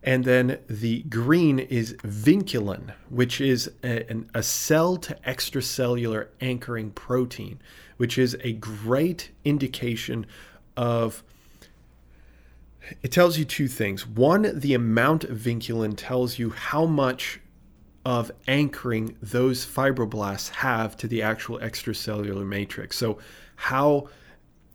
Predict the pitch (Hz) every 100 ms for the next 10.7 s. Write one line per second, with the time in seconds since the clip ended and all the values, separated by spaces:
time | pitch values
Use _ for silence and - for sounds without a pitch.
0 | - 139 151 143 131 120 - 127 131 123
1 | 120 113 117 - 131 120 117 113 - -
2 | _ - - - 127 - 117 107 107 -
3 | - 143 123 117 117 107 104 101 98 92
4 | 107 - - - - - - - - -
5 | - 135 123 131 131 120 110 - - 120
6 | - 160 139 117 117 110 - - 147 127
7 | 104 - - 123 104 101 101 95 92 87
8 | - - - - - - - - 143 113
9 | 123 110 - 127 123 117 113 117 110 107
10 | 98 98 160 147 131 123